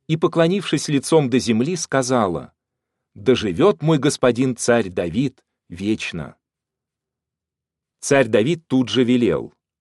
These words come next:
«Позовите ко мне священника Садока, пророка Нафана и Ванею, сына Иадая». Когда те пришли к нему,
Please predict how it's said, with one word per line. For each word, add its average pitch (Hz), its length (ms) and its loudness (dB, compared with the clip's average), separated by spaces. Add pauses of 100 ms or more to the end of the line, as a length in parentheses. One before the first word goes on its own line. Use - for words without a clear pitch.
(520)
«Позовите 110 540 -2
ко 143 100 0
мне 147 220 0
священника 127 720 0
Садока, 143 640 0 (400)
пророка 131 460 4
Нафана 143 640 0 (320)
и 139 120 2
Ванею, 143 500 2
сына 123 400 -2
Иадая». 101 680 -4 (720)
Когда 123 320 4
те 151 200 2
пришли 123 420 0
к - 120 -8
нему, 165 380 0